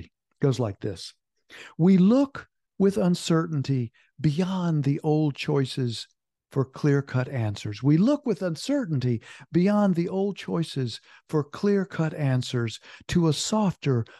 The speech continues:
more permeable aliveness, which is every moment at the brink of death.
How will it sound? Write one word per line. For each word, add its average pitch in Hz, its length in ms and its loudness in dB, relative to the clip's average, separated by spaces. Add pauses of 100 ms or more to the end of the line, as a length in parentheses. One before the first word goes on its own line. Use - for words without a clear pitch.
(120)
more 160 220 2
permeable 123 840 2 (240)
aliveness, 98 960 -6 (840)
which 175 360 2
is 165 520 2 (280)
every 190 520 2
moment 156 580 -4 (580)
at - 200 -12
the 147 100 -8
brink 143 560 -6 (440)
of 131 500 -6 (260)
death. 90 500 -8